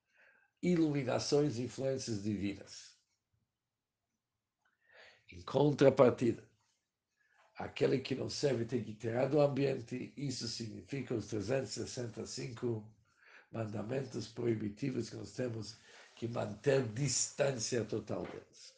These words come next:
Mas no mundo também tem os três klipot impuros. O que, que vai acontecer com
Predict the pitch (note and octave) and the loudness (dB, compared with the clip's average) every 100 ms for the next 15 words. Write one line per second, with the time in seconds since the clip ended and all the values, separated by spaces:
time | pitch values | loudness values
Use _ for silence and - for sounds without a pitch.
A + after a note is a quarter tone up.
0 | _ _ - - - - - D#3 D3+ - | _ _ -20 -18 -16 -16 2 8 8 6
1 | - - - - - D3 D#3+ D3 F#3 G#3 | 0 -8 -8 -14 -8 0 0 4 4 4
2 | F#3+ D3+ D#3+ C3+ D#3 D3 D#3+ D3+ D3 - | 2 4 6 6 4 4 2 2 0 2
3 | D3+ E3 - - D3+ A2+ D3+ D3+ - G#3 | 4 4 2 2 2 4 4 2 0 -2
4 | E3 B2 G2+ - - - - _ _ - | 0 -2 -4 -6 -14 -16 -18 _ _ -20
5 | - C#3+ A#2 - A#2+ C#3 C#3 B2+ B2+ A2 | -8 -4 2 4 4 4 4 2 -4 -6
6 | A#2+ - B2 - | -6 -2 -4 -4